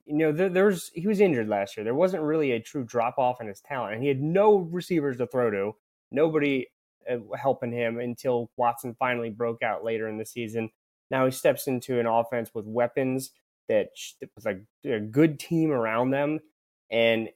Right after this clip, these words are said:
we talked about how he's, he, he, he pretty much runs off of spite. So <laughs> last season, when people started to doubt him, I think he's gonna really feed off of that. He's still only in a year or two removed from the M V P. Aaron Rodgers is gonna be my quarterback.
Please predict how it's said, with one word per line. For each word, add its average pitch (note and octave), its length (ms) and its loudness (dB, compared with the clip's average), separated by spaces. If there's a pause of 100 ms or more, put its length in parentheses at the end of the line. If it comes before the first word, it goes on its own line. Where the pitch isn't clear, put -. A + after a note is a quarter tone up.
(200)
we C3 280 -6
talked C3 360 -2
about B2+ 280 2
how B2+ 280 0 (100)
he's, - 360 -14
he, G#3 220 -8
he, A#3+ 240 -10
he F#3 240 -8
pretty D#4 200 -4
much G3+ 120 6
runs C#3+ 400 6
off C#3 180 4
of - 60 -20
spite. - 440 0 (360)
So A2 400 4 (160)
<laughs> - 180 -10
last F3+ 420 8
season, G3 300 6
when E3+ 140 6
people F3+ 280 0
started E3+ 460 2
to C3+ 80 -8
doubt C#3 320 6
him, A2 200 -4
I B2 80 -2
think A3 280 -4
he's F3 160 -4
gonna C3 160 0
really B2+ 300 2
feed C3+ 240 -2
off G#2 240 0
of G2 120 -14
that. G#2 240 -2
He's B2 180 -10
still F#3+ 240 2
only E3+ 240 2
in C3 60 0
a B2+ 40 0
year C3+ 220 -2
or C3+ 40 -2
two C3+ 200 -8
removed B2+ 400 -4
from A2+ 180 -10
the G#2+ 100 -8
M A#2+ 140 -4
V A2+ 120 -8
P. B2+ 420 -6 (840)
Aaron D3 220 2
Rodgers B2+ 400 2
is A#2 80 -8
gonna A#2+ 160 -4
be A#2 40 -2
my A2 160 -2
quarterback. G#2+ 600 -2